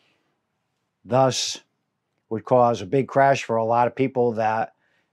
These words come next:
can only rely upon that and put out all their faith within something. So again, that's evolving. You know, again, to me, the simple <laughs> fact,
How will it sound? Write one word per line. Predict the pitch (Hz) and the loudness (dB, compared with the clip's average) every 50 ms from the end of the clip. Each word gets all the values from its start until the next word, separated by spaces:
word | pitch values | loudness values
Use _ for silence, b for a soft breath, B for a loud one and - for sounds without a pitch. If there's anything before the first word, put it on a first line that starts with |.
| _ _ - | _ _ -4
can | - 139 127 120 - - | -2 0 0 0 -2 -2
only | - 147 135 135 131 131 135 135 131 131 127 120 135 - _ _ _ _ _ _ _ _ _ _ _ _ _ _ _ _ _ _ - | 0 0 2 2 0 0 0 0 0 -2 -2 -4 -6 -8 _ _ _ _ _ _ _ _ _ _ _ _ _ _ _ _ _ _ -2
rely | 165 147 147 143 135 143 143 143 143 143 139 | 2 4 6 6 6 6 6 6 6 6 4
upon | 131 110 - - 147 156 156 156 151 131 117 98 | 4 2 0 -2 0 0 2 2 2 0 0 -4
that | 92 87 85 - - _ _ _ _ _ _ _ _ _ _ _ _ _ _ _ _ - - | -8 -10 -12 -14 -16 _ _ _ _ _ _ _ _ _ _ _ _ _ _ _ _ -12 -6
and | 117 120 110 | -4 -4 0
put | - 131 127 123 | 2 2 4 4
out | 123 131 - | 4 2 0
all | - 135 127 123 | -2 -4 -2 -2
their | 123 123 | -4 -4
faith | - - 139 135 120 110 - 101 | 0 2 2 2 2 0 -2 -8
within | 101 101 98 - 139 139 139 | -10 -8 -4 0 0 0 0
something. | 127 - - 110 90 82 - - - 67 - - _ _ _ _ _ _ _ _ _ _ _ _ _ _ _ | -2 -6 -10 -10 -12 -12 -16 -20 -20 -20 -20 -20 _ _ _ _ _ _ _ _ _ _ _ _ _ _ _
So | - - 110 104 101 | -16 -12 -10 -10 -10
again, | 104 95 131 139 135 131 127 123 117 110 101 - _ _ _ _ _ _ _ _ _ _ _ _ _ | -4 0 2 2 4 4 2 2 0 0 -4 -8 _ _ _ _ _ _ _ _ _ _ _ _ _
that's | - 175 190 - - - - - | 2 2 2 0 -6 -16 -16 -4
evolving. | - 196 220 196 175 202 208 208 202 180 139 110 90 85 101 113 - | 0 2 4 4 6 6 6 6 4 4 0 -2 -6 -8 -12 -18 -18
You | 117 - | -10 -6
know, | 143 139 147 147 | -4 -4 -2 -2
again, | 147 160 160 131 90 85 - _ _ _ _ _ _ _ _ _ _ _ _ _ _ _ _ - - | -2 -2 -4 -4 -6 -8 -14 _ _ _ _ _ _ _ _ _ _ _ _ _ _ _ _ -18 -6
to | - 143 143 | -2 0 2
me, | 147 156 156 160 165 175 | 4 4 4 4 4 4
the | 151 151 139 | 2 2 0
simple | - 143 127 139 139 | 0 -2 -2 -2 -4
<laughs> | |
fact, | - - 147 - - - - 165 - 170 - | -4 -6 -2 0 0 2 2 2 0 -2 -4